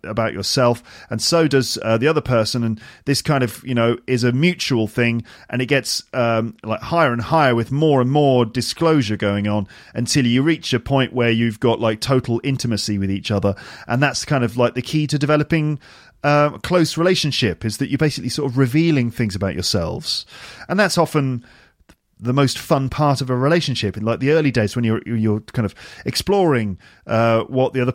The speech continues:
person is really like and talking about your innermost feelings and things.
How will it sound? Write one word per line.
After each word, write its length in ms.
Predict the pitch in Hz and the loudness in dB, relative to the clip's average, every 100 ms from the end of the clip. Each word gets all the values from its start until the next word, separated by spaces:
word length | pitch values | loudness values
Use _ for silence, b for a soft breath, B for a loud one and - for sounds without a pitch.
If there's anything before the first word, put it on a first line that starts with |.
| 143 | 2
person 260 | 135 139 127 | 0 0 -2
is 140 | 117 | 0
really 280 | 143 147 147 | 0 2 2
like 440 | 175 156 95 - | 2 2 0 -4
and 380 | 117 113 110 - | -4 -4 -6 -6
talking 260 | - 139 131 | -4 -2 0
about 200 | 123 107 | 0 2
your 160 | 123 | 2
innermost 400 | 135 127 127 120 | 2 2 2 0
feelings 500 | - 156 120 87 85 | 0 0 0 -2 -8
and 100 | 107 | -10
things. 300 | - 95 85 | -8 -8 -8